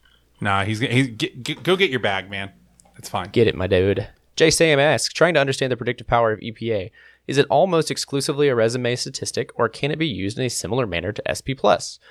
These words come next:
Speaker 2: Pros and cons of each comparatively? Did this question make any sense?"
Speaker 1: Yes.
Speaker 2: This is
Speaker 1: Um,
Speaker 2: the question
Speaker 1: well,
Speaker 2: I was referring to earlier.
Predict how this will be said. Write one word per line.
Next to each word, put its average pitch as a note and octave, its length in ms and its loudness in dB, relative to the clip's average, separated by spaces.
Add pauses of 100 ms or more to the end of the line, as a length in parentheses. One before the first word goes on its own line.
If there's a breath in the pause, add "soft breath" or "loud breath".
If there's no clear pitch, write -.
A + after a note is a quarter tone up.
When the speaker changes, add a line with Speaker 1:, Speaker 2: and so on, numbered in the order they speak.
(240 soft breath)
Speaker 2:
Pros E3 180 2
and D3+ 80 -2
cons D3 220 2
of B2+ 80 -2
each C3 140 -2
comparatively? F#3 520 0 (180)
Did B2 120 -6
this E3 140 -2
question C3+ 280 2
make A#2+ 160 -2
any G#2+ 120 -2
sense?" - 480 -2 (640 loud breath)
Speaker 1:
Yes. A2+ 440 -2 (100)
Speaker 2:
This C#3+ 240 4
is C#3+ 60 0
Speaker 1:
Um, C3 60 -4
Speaker 2:
the C#3 80 2
question C#3+ 280 4
Speaker 1:
well, A2 60 2
Speaker 2:
I - 20 4
was G#2+ 120 0
referring G#2 260 0
to G2+ 80 2
earlier. F#2+ 340 4